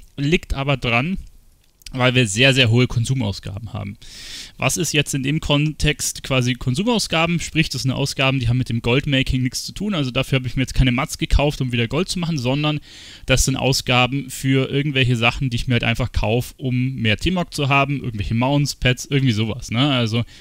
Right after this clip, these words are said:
war relativ teuer, über einundzwanzig Millionen haben wir da ausgegeben. Und ja, heißt, selbst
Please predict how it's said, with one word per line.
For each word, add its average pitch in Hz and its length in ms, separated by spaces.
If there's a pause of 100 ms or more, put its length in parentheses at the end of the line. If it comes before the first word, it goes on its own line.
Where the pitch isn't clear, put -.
war 107 140
relativ 120 380
teuer, 135 260
über 123 220
einundzwanzig 113 480
Millionen 113 380
haben 98 80
wir 95 100
da 98 80
ausgegeben. 123 600 (600)
Und 139 480
ja, 98 200 (160)
heißt, 120 520
selbst 135 580